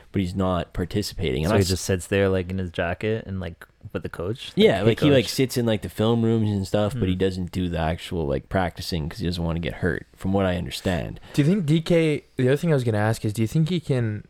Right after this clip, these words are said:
Speaker 3: he's gonna move to two meals a day now?
Speaker 1: Mm. Maybe cut down on
Speaker 3: Think
Speaker 1: the
Speaker 3: it was a
Speaker 1: coffees.
Speaker 3: co-, a cost issue?
Speaker 1: You know, after we talked
Speaker 2: <laughs>
Speaker 1: about that,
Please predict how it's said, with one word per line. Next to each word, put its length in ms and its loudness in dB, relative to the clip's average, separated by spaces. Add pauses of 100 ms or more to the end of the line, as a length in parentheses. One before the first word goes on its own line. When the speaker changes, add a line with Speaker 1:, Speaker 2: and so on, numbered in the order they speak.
(140)
Speaker 3:
he's 180 -4
gonna 160 2
move 260 0
to 120 -8
two 180 -2
meals 220 0
a 60 -6
day 140 -4
now? 220 -8 (260)
Speaker 1:
Mm. 520 6 (580)
Maybe 380 2 (140)
cut 160 0
down 160 2
on 40 4
Speaker 3:
Think 120 6
Speaker 1:
the 60 4
Speaker 3:
it 40 4
was 80 6
a 40 6
Speaker 1:
coffees. 220 0
Speaker 3:
co-, 100 2
a 100 2
cost 420 -2
issue? 340 0 (280)
Speaker 1:
You 220 2
know, 320 4
after 240 2
we 140 4
talked 300 2
Speaker 2:
<laughs> 40 2
Speaker 1:
about 160 4
that, 320 4